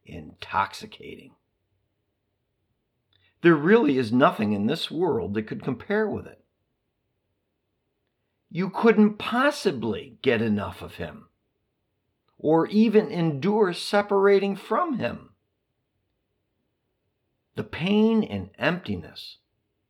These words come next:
of once holding him and missing him would be excruciating. This is how I believe it could have been for Louisa,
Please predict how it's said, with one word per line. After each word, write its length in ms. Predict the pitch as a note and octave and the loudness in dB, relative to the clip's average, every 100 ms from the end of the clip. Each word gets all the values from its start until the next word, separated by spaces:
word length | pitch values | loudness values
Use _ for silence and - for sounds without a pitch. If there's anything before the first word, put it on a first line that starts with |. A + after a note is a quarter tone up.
| _ _ | _ _
of 180 | B2 A#2 | -4 -2
once 340 | C3+ F3+ G3 | -2 -2 -4
holding 640 | - - C3+ E3 - C#4 E3+ | -10 -8 -2 0 0 -2 -2
him 460 | G3+ G#3 C#4 B3 _ _ _ _ _ _ _ _ _ _ _ _ _ _ _ _ _ - | -2 -4 -6 -10 _ _ _ _ _ _ _ _ _ _ _ _ _ _ _ _ _ -8
and 320 | G#2+ G#2+ G#2 | 0 2 4
missing 480 | C3 G3+ - G3+ D3 | 2 2 0 -2 -2
him 500 | G2+ D#2+ D2 F#2+ - _ _ _ _ _ _ _ _ _ | -6 -12 -16 -20 -20 _ _ _ _ _ _ _ _ _
would 200 | G#2 G2+ | -6 -4
be 260 | F2 A2 - | -2 -4 -4
excruciating. 1400 | G2 - - - - E3 A3+ G#3+ G#2+ G2+ E2+ - - - _ _ _ _ _ _ _ _ _ _ _ _ _ _ _ _ _ _ _ _ _ _ _ - | -12 -10 -12 -10 -6 0 0 0 -2 -4 -6 -10 -18 -20 _ _ _ _ _ _ _ _ _ _ _ _ _ _ _ _ _ _ _ _ _ _ _ -2
This 320 | B2 - - | 2 2 0
is 480 | A2 D#2+ E2 - - _ _ _ _ _ _ _ _ _ _ _ _ _ _ | -4 -4 -10 -14 -16 _ _ _ _ _ _ _ _ _ _ _ _ _ _
how 300 | - G2+ G2+ | -4 -2 2
I 160 | A2 | 2
believe 540 | F3 D#3+ B2 A#2+ C#3 - | 0 0 0 0 -4 -8
it 200 | A#2+ A2 | -10 -8
could 200 | - G#3 | 0 0
have 140 | B3 D3 | 2 -4
been 240 | F#2 G#2+ | -4 -4
for 220 | - D3 | -6 -6
Louisa, 760 | C#3 D3+ E3+ A#3 - - E2+ | -4 -2 -4 -4 -6 -10 -14